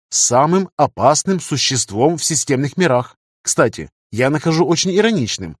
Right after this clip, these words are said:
что подобное состояние дел подчеркивается его текущей позицией в общем игровом рейтинге, хотя эти два факта вроде бы никак не связаны между собой. А ты не находишь это ироничным и одновременно захватывающим,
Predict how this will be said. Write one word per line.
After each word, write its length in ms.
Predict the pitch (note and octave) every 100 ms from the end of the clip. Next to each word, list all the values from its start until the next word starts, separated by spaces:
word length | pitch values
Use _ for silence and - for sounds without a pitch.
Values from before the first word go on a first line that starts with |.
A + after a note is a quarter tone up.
| _
что 200 | - F3+
подобное 460 | - G#2+ A2 C3 D#3+
состояние 600 | D#3+ - F3+ F3 F3 F3+
дел 300 | D#3 F3+ E3
подчеркивается 880 | - C#3 - G#2+ C3+ F3 F3 F3 F#3
его 280 | C#3+ A#2 F3
текущей 500 | E3 - D#3+ - F#3+
позицией 560 | C#3+ F#2 C#3 D3 G3
в 100 | E3 -
общем 420 | B2+ C#3+ - F#3+
игровом 460 | D3+ C3+ B2+ E3+
рейтинге, 580 | E3+ G#2+ F#2+ F#2+ E2 C#2+ _ _
хотя 300 | - E3 F#3 -
эти 260 | B2 C3+
два 200 | E3+ F3+
факта 440 | E3+ F#3 F3 F#3 F3
вроде 280 | B2+ E3+ E3
бы 180 | D#3+ F3
никак 400 | D#3+ D3 E3+ F#3
не 80 | F#3+
связаны 440 | - C3 D#3 D#3+
между 240 | C#3+ C#3 D3
собой. 460 | - C3+ F2 F2 _ _ _
А 120 | C#3+
ты 200 | D#3 F3+ -
не 140 | D#3+
находишь 400 | E3 G#3 B3 -
это 220 | D#3+ C#3+ C3+
ироничным 680 | E3 E3+ G#2+ - F2 C#2 _
и 120 | F3
одновременно 760 | D3+ C#3 C3+ G#2+ D3 F#3 G3 G3+ -
захватывающим, 960 | C3+ G3+ D3 G#2 F#2+ F#2+ F#2+ - F#2+